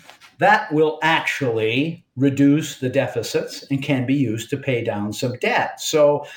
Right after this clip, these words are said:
that's where the credit rating agencies are going, "Yeah, we don't like where this is headed, but we're also going to make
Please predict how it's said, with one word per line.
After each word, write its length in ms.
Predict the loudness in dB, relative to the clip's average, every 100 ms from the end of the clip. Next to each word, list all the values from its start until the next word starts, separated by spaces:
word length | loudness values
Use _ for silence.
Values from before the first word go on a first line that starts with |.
| -20 _ -2
that's 500 | 2 2 0 -6 0
where 580 | 4 6 8 6 4
the 380 | 2 2 2 0 -6 -2
credit 400 | 0 2 0 -2
rating 360 | -2 0 0 -2
agencies 760 | -2 -2 -6 -6 -4 -4 -4 -4
are 140 | -4
going, 480 | 0 0 0 -2 -2
"Yeah, 320 | 2 4 4
we 120 | 4
don't 220 | 2 2 2
like 240 | 2 2
where 200 | 2 4
this 200 | 2 0
is 100 | -6
headed, 560 | -2 0 2 2 0 -6 -18 _ _ _
but 220 | -8 -4
we're 200 | -2 -2
also 640 | 2 4 4 2 0 0 2
going 260 | 0 2
to 60 | 2
make 360 | 2 0 -4